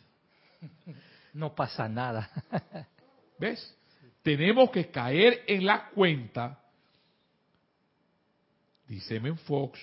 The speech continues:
Speaker 2: en la cuenta de que el recto pensar y la práctica de la presencia de Dios, la práctica, o sea, la invocación constante, magna presencia yo soy,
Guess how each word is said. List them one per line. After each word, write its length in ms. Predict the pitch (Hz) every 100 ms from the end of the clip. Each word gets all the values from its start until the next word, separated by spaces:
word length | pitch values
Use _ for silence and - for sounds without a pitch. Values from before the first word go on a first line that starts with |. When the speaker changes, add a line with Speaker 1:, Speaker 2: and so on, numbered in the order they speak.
| - _ _ _ _ _ _ _ _ _ _ _ _ -
Speaker 2:
en 220 | 151 127
la 160 | 120 107
cuenta 520 | - 147 139 127 110 110
de 160 | 113
que 80 | 127
el 100 | 120
recto 600 | 143 190 233 - - 262
pensar 880 | 226 175 147 - - 170 139 - - -
y 100 | 180
la 340 | 160 - -
práctica 680 | 233 247 254 - 240 185 165
de 80 | 147
la 120 | 135
presencia 680 | 139 127 - 240 277 - 196
de 140 | 151
Dios, 340 | 156 185 135 -
la 180 | 139 139
práctica, 580 | 214 190 - 117 92 - _ _
o 60 | 143
sea, 140 | 196
la 100 | 170
invocación 560 | 170 160 147 143 226 240
constante, 680 | 240 202 214 226 220 269 294 - _ _ _ _ _ -
magna 480 | 123 185 233 240 226
presencia 400 | 165 175 185 180
yo 140 | 160
soy, 280 | 127 120